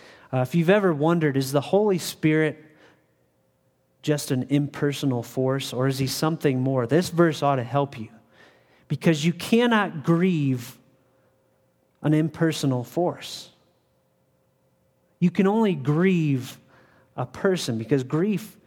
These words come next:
is an emotion, right? So that leads us to the question, what grieves the Holy Spirit? What breaks the Holy Spirit's heart? What offends Him?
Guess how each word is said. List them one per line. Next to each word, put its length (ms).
is 180
an 160
emotion, 600
right? 360
So 120
that 160
leads 220
us 140
to 100
the 80
question, 540
what 500
grieves 500
the 100
Holy 280
Spirit? 460
What 380
breaks 520
the 260
Holy 280
Spirit's 440
heart? 400
What 240
offends 560
Him? 180